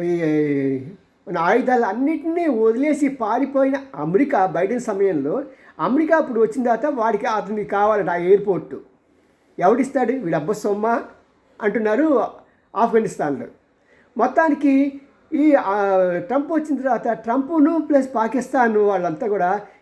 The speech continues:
ఇద్దరికి ప్రేమ పెరిగిపోయి యువల గీ-, యువల గీతాలు పాడుకోవటం, చక్కగా బిర్యానీలు తినటం, వైట్ హౌస్లో కూర్చొని చేయటం మూలంగా ఇతను ఏం చేస్తాడంటే, "నీకెందుకు, నువ్వు పక్కనుండు, నేను ఆ విమానాశ్రయాన్ని నేను ఇప్పిస్తానని" చెప్పి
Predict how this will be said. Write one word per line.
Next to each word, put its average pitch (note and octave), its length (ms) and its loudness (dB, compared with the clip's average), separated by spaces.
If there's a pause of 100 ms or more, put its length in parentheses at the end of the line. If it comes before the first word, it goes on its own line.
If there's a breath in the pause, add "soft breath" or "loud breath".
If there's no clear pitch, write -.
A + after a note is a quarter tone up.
(100)
ఇద్దరికి B3+ 340 0
ప్రేమ C4 360 2
పెరిగిపోయి A#3 640 0
యువల B3 540 0
గీ-, B3+ 160 -4
యువల B3 300 0
గీతాలు A#3+ 260 -2
పాడుకోవటం, G#3+ 640 0 (400 loud breath)
చక్కగా A3+ 380 2
బిర్యానీలు A#3 520 0
తినటం, A3 320 -2
వైట్ G#3+ 200 -2
హౌస్లో G#3+ 260 -2
కూర్చొని G#3 320 -2
చేయటం G3+ 380 0
మూలంగా E3 580 0 (320 loud breath)
ఇతను D4 240 -2
ఏం C#4+ 200 4
చేస్తాడంటే, A#3 340 -2
"నీకెందుకు, A3 400 -2
నువ్వు C#4+ 160 0
పక్కనుండు, A#3+ 680 0
నేను G#3+ 260 2
ఆ G3+ 120 -2
విమానాశ్రయాన్ని A3+ 680 0
నేను F#3 140 -2
ఇప్పిస్తానని" G#3+ 600 -2
చెప్పి F#3+ 580 2